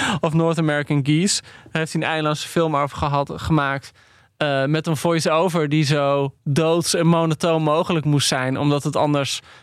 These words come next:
eh, sentimenteel zou zijn. En hij, hij verzet zich dus tegen emoties die hij nep vindt.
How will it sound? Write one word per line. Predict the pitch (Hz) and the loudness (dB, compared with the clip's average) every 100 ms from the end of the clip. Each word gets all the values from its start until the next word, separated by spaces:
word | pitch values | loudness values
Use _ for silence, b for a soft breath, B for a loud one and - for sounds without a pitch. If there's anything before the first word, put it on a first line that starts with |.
| B | B
eh, | 156 139 | -4 -2
sentimenteel | - 151 160 151 151 151 | -2 0 0 0 2 2
zou | 170 175 | 2 0
zijn. | 165 151 180 | 0 -2 -2
En | 190 156 | -4 -2
hij, | 139 139 139 - - | -2 -2 -4 -8 -6
hij | 139 143 | -4 -4
verzet | - 139 151 | -4 -2 -2
zich | - 143 | -4 -4
dus | 147 - | -4 -2
tegen | 143 160 | -4 -4
emoties | 147 139 143 - 151 | -2 0 -2 -4 -8
die | - 156 | -4 0
hij | 147 | 0
nep | 131 - | 0 -2
vindt. | 170 196 | -4 -4